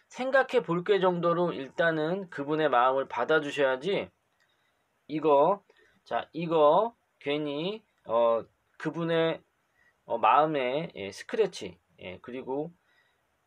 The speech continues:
어, 이렇게까지 표현을 했는데 아니라고 하시면, 예,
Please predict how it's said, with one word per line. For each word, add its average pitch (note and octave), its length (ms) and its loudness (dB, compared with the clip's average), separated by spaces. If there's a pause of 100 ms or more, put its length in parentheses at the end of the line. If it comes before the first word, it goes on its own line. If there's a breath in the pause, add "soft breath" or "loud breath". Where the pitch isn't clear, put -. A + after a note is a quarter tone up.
(420)
어, B2+ 720 2
이렇게까지 A3+ 640 0
표현을 B3+ 400 -2
했는데 E3+ 880 -6 (460)
아니라고 F3+ 500 2
하시면, C3 800 -2
예, F#2+ 200 -14